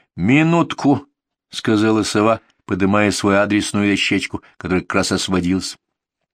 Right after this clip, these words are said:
И я отрицательно помахал ей передней ногой. «Мы с Кристофером Робином отправляемся на прогулку», — сказал он. «На прогулку, а не на толкучку. Если он хочет взять с собой Пуха и Пятачка,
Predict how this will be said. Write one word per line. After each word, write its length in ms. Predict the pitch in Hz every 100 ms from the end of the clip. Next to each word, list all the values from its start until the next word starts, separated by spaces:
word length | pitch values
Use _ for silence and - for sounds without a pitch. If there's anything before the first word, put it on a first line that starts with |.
| _ _ _ _ _ _ _ _ _
И 80 | 101
я 380 | 98 98 95 92
отрицательно 760 | 87 87 82 - 87 - 85
помахал 460 | - 80 80 - 87
ей 220 | 87 90
передней 420 | 90 87 87 90
ногой. 340 | 87 82 80 - _ _ _ _ _ _ _ _ _ _
«Мы 580 | 101 120 147 156 160 151
с 140 | 143 -
Кристофером 720 | 131 139 139 131 131 127 123
Робином 580 | 117 123 123 131 139 131 -
отправляемся 880 | 113 110 113 113 117 123 120 - 127
на 140 | 123
прогулку», — 720 | 127 123 113 107 85 95 95 _ _ _ _ _ -
сказал 400 | - 90 85 82
он. 100 | - _ _ _
«На 220 | 95 117 131
прогулку, 920 | - 139 143 147 190 165 156 139 - _ _ -
а 120 | 104
не 160 | 110
на 100 | 110
толкучку. 560 | 104 104 - 98 - - _ _ _ _ _ _ _ _ _ -
Если 240 | 117 120
он 140 | 135 135
хочет 360 | 143 139 143
взять 260 | 123 139 135
с 40 |
собой 300 | 135 135 139
Пуха 360 | 135 143 139 151
и 60 |
Пятачка, 560 | 139 147 156 - 180